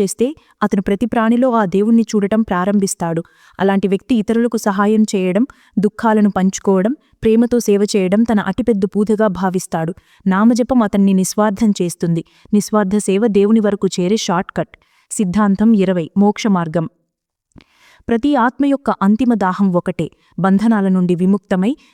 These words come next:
దేవుడిలో లీనమవ్వడం. నామజపం ఆ సేతువు, అది ఆత్మను మోక్షం వరకు తీసుకెళ్తుంది. సాధకుడు జీవితాంతం ప్రేమ, శ్రద్ధతో నామజపం చేస్తే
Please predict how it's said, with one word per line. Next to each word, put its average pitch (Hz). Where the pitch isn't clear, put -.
దేవుడిలో 208
లీనమవ్వడం. 214
నామజపం 214
ఆ 202
సేతువు, 185
అది 196
ఆత్మను 233
మోక్షం 220
వరకు 202
తీసుకెళ్తుంది. 185
సాధకుడు 233
జీవితాంతం 220
ప్రేమ, 190
శ్రద్ధతో 202
నామజపం 214
చేస్తే 208